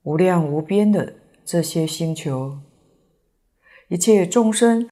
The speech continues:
所依靠生存的环境。国土就是星球，或者讲星系。这些从哪来的呢？是自己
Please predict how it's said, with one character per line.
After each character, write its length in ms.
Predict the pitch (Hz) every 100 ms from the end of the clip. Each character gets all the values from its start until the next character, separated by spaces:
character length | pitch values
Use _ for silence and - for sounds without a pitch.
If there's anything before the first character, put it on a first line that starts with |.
| _
所 260 | - 143 -
依 240 | - 175
靠 360 | 175 190 160 127
生 300 | - 226 233
存 160 | 143
的 80 | 135
环 240 | 139 131
境。 340 | 135 170 131 110 _ _ _ _ _ _ _ _ _ _ _ _ _ _ -
国 240 | 190 208
土 260 | 262 175 -
就 200 | - 170
是 160 | 175
星 260 | 175 175 175
球， 460 | 175 151 135 135 - _ _ _ _ _ _
或 160 | - 269
者 140 | 208
讲 260 | 156 143 127
星 300 | - 180 180
系。 480 | 175 - 175 - _ _ _ _ _ _ _ _ _ _ _
这 100 | -
些 160 | 233 247
从 280 | 240 196 208
哪 160 | 165
来 100 | 139
的 160 | 143 165
呢？ 380 | 170 190 208 208 _ _ _ _ _ _ _ _ _ _ _ _ _ _ _ _ _
是 200 | - 185
自 280 | 175 - 269
己 340 | 214 123 -